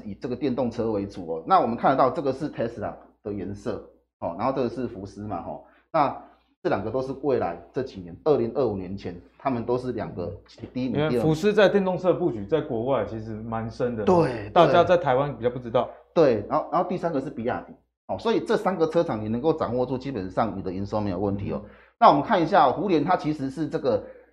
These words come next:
Speaker 1: 特斯拉跟福特它都有吃到，哦，它原本是特斯拉的，后来最近又透过其他公司打进这个福特。
Speaker 2: 嗯。
Speaker 1: 那比亚迪也是，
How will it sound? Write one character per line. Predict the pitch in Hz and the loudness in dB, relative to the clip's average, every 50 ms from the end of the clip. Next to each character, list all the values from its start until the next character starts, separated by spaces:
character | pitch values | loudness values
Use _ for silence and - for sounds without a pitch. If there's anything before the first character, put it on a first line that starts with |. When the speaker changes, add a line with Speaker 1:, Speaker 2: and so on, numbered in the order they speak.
| _ _ _ | _ _ _
Speaker 1:
特 | - 202 170 | 4 4 4
斯 | - - 170 175 | 4 2 4 8
拉 | 170 165 160 156 | 10 10 10 8
跟 | 151 156 160 | 6 0 0
福 | - - 127 139 | -2 -2 -2 0
特 | 135 151 131 | 0 0 0
它 | - - 147 | 0 0 0
都 | 143 147 | 0 2
有 | 135 98 92 | 0 0 -2
吃 | - - 120 123 | -4 -6 -4 2
到， | 131 123 101 - - - - - | 4 4 4 4 0 -6 -8 -4
哦， | 156 117 - - | -4 -4 -4 0
它 | 131 190 180 - | 2 2 2 4
原 | 135 160 156 | 2 0 2
本 | 131 110 107 | 0 -2 -4
是 | - 151 | -6 -8
特 | - - 143 135 | -4 0 0 0
斯 | - - 123 120 | 0 -2 -2 2
拉 | 117 113 113 | 2 2 2
的， | 110 | 0
后 | 107 185 170 | 2 4 6
来 | 139 131 | 6 6
最 | - 156 139 | 6 2 -2
近 | 143 147 | -2 0
又 | 143 135 139 - - - _ _ _ _ _ | 0 -2 -2 -4 -12 -18 _ _ _ _ _
透 | 185 156 | 2 2
过 | 151 165 156 | 4 4 0
其 | 151 - 113 117 | 0 0 -2 0
他 | 131 120 | 0 0
公 | - 127 120 123 | 2 2 0 -2
司 | 120 - 120 120 117 - - _ _ | -2 -6 -8 -10 -10 -12 -16 _ _
打 | - 110 87 | -2 -2 -2
进 | - - 123 117 | 0 -2 -2 -2
这 | 123 120 | -2 -2
个 | 113 98 | -2 -4
福 | - - 98 110 | -4 -8 -8 -6
特。 | 131 117 101 | -4 -2 -2
Speaker 2:
嗯。 | 104 98 - - - - _ - | -4 -6 -10 -14 -18 -18 _ 2
Speaker 1:
那 | 240 - | 2 2
比 | - - 202 | 2 2 6
亚 | 214 160 131 - | 6 6 6 6
迪 | 117 113 | 2 0
也 | 117 107 95 | -2 -2 -2
是， | - - 131 | -4 -6 -10